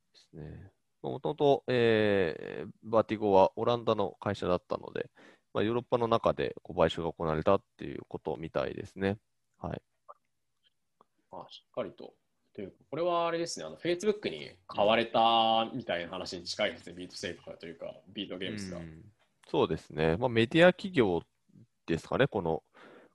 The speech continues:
Speaker 2: うん。
Speaker 1: こっちメディアっていうところに買収をされたみたいなんですが、まあ、じ-、どう動くのかなという感じではありますね。はい。一応、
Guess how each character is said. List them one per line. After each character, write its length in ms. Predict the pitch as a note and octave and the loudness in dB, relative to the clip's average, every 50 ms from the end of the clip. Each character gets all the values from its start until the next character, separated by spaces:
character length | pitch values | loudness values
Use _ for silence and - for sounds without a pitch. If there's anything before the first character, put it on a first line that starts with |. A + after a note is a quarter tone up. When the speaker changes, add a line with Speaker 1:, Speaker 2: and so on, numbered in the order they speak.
| _ _ - - | _ _ -10 -6
Speaker 2:
う 60 | A#2 | -6
ん。 20 | |
Speaker 1:
こ 60 | A2+ | -6
っ 20 | G2 | -4
ち 140 | - C3 B2+ | -4 -4 -2
メ 160 | B2+ B2+ B2+ | 2 2 2
デ 100 | A2+ G#2 | 4 6
ィ 100 | F#2+ D#2+ | 6 6
ア 60 | D#2 | 4
っ 60 | - _ _ _ | 2 _ _ _
て 80 | - D#2+ | -6 -4
い 240 | D2+ D2+ D2 D2 D2 | -4 -4 -4 -6 -6
う 80 | - | -8
と 100 | - - | -8 -10
こ 160 | - - - - | -10 -8 -8 -8
ろ 140 | - - - | -8 -8 -10
に 140 | - - _ _ _ _ - - - _ _ _ _ _ _ _ _ _ _ _ _ _ _ _ _ _ _ _ _ _ _ - - | -10 -14 _ _ _ _ -20 -20 -20 _ _ _ _ _ _ _ _ _ _ _ _ _ _ _ _ _ _ _ _ _ _ 2 4
買 120 | E2+ D#2+ | 4 2
収 180 | - - F2 E2+ | 2 -4 -8 -10
を 80 | E2+ | -10
さ 160 | - - F2 | -8 -8 -8
れ 60 | - E2 | -6 -2
た 120 | - E2+ | -2 -4
み 80 | E2 D#2+ | -2 -2
た 120 | - D#2 | -2 -2
い 60 | C#2+ | -2
な 100 | C#2+ C#2+ | -2 -6
ん 60 | - | -12
で 120 | - - - | -12 -14 -14
す 160 | - - - | -14 -12 -8
が、 160 | - - - - - - - | -6 -6 -6 -6 -10 -14 -6
ま 140 | - G#2+ E2+ | -2 0 0
あ、 80 | A#1 - - - | 0 -2 -6 -16
じ-、 180 | - - G#2 - - G2+ | -18 -18 -18 -18 -16 -10
ど 400 | G#2 A2+ A2 A2 A2 A2 G#2+ G#2 | -6 -4 -2 0 0 0 -2 -2
う 40 | |
動 100 | G#2 G#2+ | -4 -4
く 100 | - - | -4 -4
の 100 | F2 C#2 | -8 -8
か 140 | - - - | -6 -6 -4
な 240 | B1+ C#2+ C#2 B1+ A#1 - | -2 -2 -2 -2 -4 -6
と 100 | - G1+ | -10 -14
い 160 | G#1 G1+ G1+ | -12 -12 -14
う 60 | G1+ - - - - - _ _ _ _ _ _ _ _ _ _ _ _ _ _ _ _ _ _ _ _ _ _ _ _ _ _ _ _ _ _ | -14 -16 -16 -20 -20 -20 _ _ _ _ _ _ _ _ _ _ _ _ _ _ _ _ _ _ _ _ _ _ _ _ _ _ _ _ _ _
感 200 | - - D#2+ C#2+ | -10 -10 -8 -8
じ 100 | D2 D2+ | -10 -12
で 120 | - - | -12 -10
は 120 | - - - - | -10 -10 -10 -8
あ 80 | - D#2+ | -6 -6
り 80 | C#2+ C2+ | -6 -6
ま 140 | B1+ - | -8 -14
す 140 | - - - - | -16 -16 -14 -14
ね。 280 | - - - - - - _ _ _ _ _ _ _ _ | -14 -14 -14 -18 -20 -20 _ _ _ _ _ _ _ _
は 200 | _ - - - | _ -16 -16 -16
い。 80 | - - _ _ _ _ _ _ _ _ _ _ _ _ _ _ _ _ _ _ _ _ _ - | -16 -18 _ _ _ _ _ _ _ _ _ _ _ _ _ _ _ _ _ _ _ _ _ -8
一 80 | - | -6
応、 100 | D#3 - | -6 -6